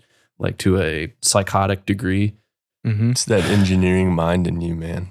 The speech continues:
Speaker 2: You know, what's good, though, is that you're saying this, you know, it's not a problem. I, it's
Speaker 1: Mm.
Speaker 2: never been a
Speaker 1: Yeah.
Speaker 2: problem for us.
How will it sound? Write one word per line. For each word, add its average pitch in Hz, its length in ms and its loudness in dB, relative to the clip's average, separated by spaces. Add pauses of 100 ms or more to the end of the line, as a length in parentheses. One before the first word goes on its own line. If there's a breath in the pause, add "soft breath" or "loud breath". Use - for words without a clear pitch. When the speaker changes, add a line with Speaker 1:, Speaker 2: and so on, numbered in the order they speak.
(420)
Speaker 2:
You 143 120 4
know, 151 380 4
what's 139 400 2
good, 139 240 2
though, 120 180 6
is 110 100 2
that 117 140 0
you're 117 280 0
saying 113 460 0
this, 98 340 -6
you - 80 -4
know, 101 260 -4 (100)
it's 123 180 -4
not 117 160 0
a 101 60 -2
problem. 104 720 -2
I, 101 160 -2 (140)
it's 110 280 2
Speaker 1:
Mm. 95 40 4
Speaker 2:
never 104 240 2
been 98 180 -4
a 95 80 -4
Speaker 1:
Yeah. 92 80 -2
Speaker 2:
problem 101 400 -2
for 98 240 -4
us. 104 500 -2